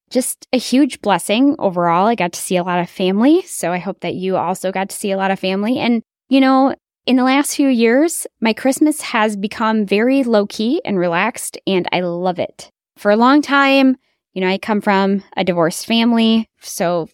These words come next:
for a long time, it was a lot of hustle and bustle and felt like playing hot potato with my kids. <laughs> And these days, it is a lot less than that, which is wonderful.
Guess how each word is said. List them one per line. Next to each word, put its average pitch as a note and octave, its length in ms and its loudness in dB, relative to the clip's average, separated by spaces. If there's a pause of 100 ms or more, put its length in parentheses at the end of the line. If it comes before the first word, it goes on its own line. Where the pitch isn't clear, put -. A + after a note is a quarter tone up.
for F#3+ 120 0
a F#3 60 2
long C4 240 4
time, B3+ 460 0
it F3+ 140 0
was F#3 360 0
a - 60 -4
lot G#3+ 160 2
of C4 60 -2
hustle A#3+ 280 -2
and B3 140 2
bustle G3+ 400 0 (280)
and F3 520 0
felt - 260 -2
like F#3+ 220 0
playing F#3+ 320 0
hot - 240 -4
potato F#3+ 420 -2
with F#3 140 -2
my F3+ 100 -4
kids. F#3+ 560 -6 (160)
<laughs> B3+ 280 -2
And F#3+ 460 0 (300)
these A3 240 2
days, G#3 400 0 (100)
it F#3+ 380 0
is F#3+ 140 -2
a F3+ 60 0
lot F3+ 260 0
less A3 260 -2
than B3+ 140 2
that, A#3+ 500 -2
which F#3 220 -6
is E3 160 -6
wonderful. F3+ 800 -2